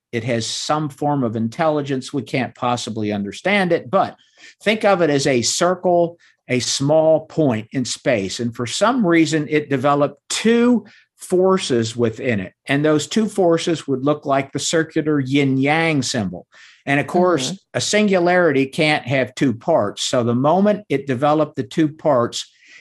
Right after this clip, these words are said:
Speaker 1: it thought outward. That is what the,
Speaker 2: Mm-hmm.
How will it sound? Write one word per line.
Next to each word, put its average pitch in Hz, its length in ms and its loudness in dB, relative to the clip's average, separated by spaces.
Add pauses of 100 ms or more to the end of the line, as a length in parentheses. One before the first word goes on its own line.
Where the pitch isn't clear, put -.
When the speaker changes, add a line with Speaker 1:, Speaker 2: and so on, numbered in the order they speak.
(140)
Speaker 1:
it 160 320 0 (640)
thought 165 480 0
outward. 120 640 -2
That 143 220 2
is 147 140 0
what 156 160 0
the, 208 100 0
Speaker 2:
Mm-hmm. 190 100 0